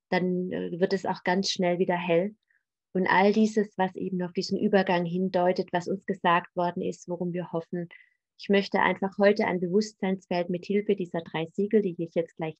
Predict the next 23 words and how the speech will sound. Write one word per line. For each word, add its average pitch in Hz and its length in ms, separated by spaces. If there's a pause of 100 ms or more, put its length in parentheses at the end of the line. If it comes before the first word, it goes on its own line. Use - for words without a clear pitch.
ziehe, 202 400 (840)
erzeugen, 208 800 (720)
indem 185 440
wir, 214 360 (1400)
ja, 180 380
wirklich, 196 560
indem 190 320
jeder 202 540 (180)
seinen 185 400
ganz 190 380
eigenen 190 760
göttlichen 190 600
Platz 165 280
in 185 180
seiner 175 300
Göttlichkeit, 175 640
in 185 140
sich 185 220
selbst 175 400
und 175 80
in 170 100
diesem 180 380
wunderbaren 165 580